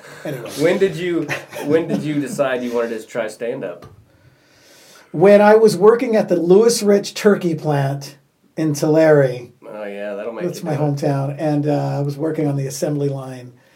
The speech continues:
Speaker 1: and In Living Color was on at that time.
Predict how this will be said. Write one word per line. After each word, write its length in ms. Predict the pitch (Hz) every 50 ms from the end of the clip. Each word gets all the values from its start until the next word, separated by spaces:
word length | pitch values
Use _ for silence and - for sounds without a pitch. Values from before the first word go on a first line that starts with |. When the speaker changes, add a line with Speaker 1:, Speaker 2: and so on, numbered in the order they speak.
| _ _ _ _
Speaker 1:
and 180 | - 165 160 175
In 160 | 170 175 180
Living 240 | 180 180 175 170 156
Color 340 | - 170 170 160 160 156 151
was 180 | 143 143 139 143
on 460 | 139 139 143 139 135 135 131 - - _ _ _ _ - - - _ _ _ _ _ _ _ _ _ - _ _ _
at 120 | - - 143
that 140 | 156 143 -
time. 420 | - 139 123 127 123 - 107 _